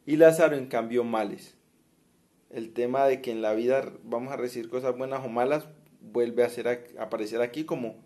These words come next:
propio de los israelitas. "Ahora él está aquí consolado, mientras tú estás atormentado. Pero además, entre ustedes y nosotros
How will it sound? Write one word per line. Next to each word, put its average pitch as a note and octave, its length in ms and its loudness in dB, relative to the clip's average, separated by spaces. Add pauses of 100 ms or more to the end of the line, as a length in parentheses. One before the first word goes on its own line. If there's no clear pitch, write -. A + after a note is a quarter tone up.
propio A#2+ 420 0
de A#2+ 140 2
los A2+ 260 -6
israelitas. A#2 680 -6 (760)
"Ahora E3 540 10
él C3 240 2
está C3+ 300 4
aquí D#3+ 520 -2 (520)
consolado, D3+ 840 4 (400)
mientras D#3+ 540 2
tú F#3 100 4
estás F#3 380 4
atormentado. A#2+ 840 -4 (760)
Pero B2+ 200 6
además, B2+ 560 0 (300)
entre E3+ 300 0
ustedes G3+ 840 2
y F3 140 -2
nosotros F#3+ 760 -2